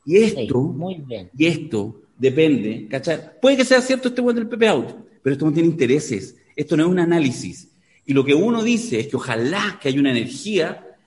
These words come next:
Speaker 1: y yo, teniendo amigos fantásticos que van en listas de partido, algunos incluso independientes, que los quiero montones, votaría por ellos,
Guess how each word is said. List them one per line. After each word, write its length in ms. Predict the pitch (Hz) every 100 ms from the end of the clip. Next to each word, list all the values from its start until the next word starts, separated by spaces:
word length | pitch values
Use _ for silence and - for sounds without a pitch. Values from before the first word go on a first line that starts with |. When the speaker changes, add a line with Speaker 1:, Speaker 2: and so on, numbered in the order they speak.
| _
Speaker 1:
y 120 | 123
yo, 480 | 135 196 226 269 - -
teniendo 480 | 135 147 135 92
amigos 360 | 104 117 165 165
fantásticos 680 | - 98 - 170 - 143 135
que 60 |
van 140 | 131 135
en 80 | 135
listas 260 | 147 147
de 80 | 127
partido, 400 | 110 131 180 147
algunos 300 | 120 151 170
incluso 240 | 160 185
independientes, 680 | 190 180 147 135 180 180 196 - - -
que 60 |
los 120 | 113
quiero 180 | - 147
montones, 640 | 131 107 - 160 165 147 120
votaría 360 | 110 110 151
por 140 | 151 160
ellos, 240 | 190 214